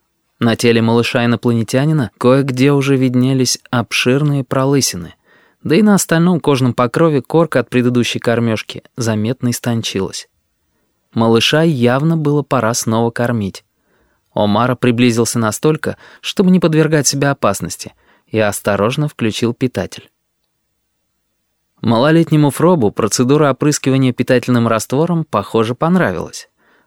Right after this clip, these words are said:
Он вылез из угла и принялся возбуждённо метаться по крохотной для него спальне.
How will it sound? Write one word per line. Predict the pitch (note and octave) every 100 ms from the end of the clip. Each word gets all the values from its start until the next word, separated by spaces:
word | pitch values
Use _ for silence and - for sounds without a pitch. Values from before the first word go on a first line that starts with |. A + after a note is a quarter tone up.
| -
Он | A2+ A#2+
вылез | A#2 A#2 -
из | A2
угла | A2+ G#2+ A2+ C3 D3+
и | C#3
принялся | A#2 A#2+ A2 G#2+ - D#3
возбуждённо | D#3 A#2+ A2+ A#2 C#3+
метаться | C#3 B2 B2 B2+ B2+
по | -
крохотной | G#2+ - A2+ - - C3
для | A2+ A#2
него | A#2 A2
спальне. | A2+ - C3 G#2 F2 C#2+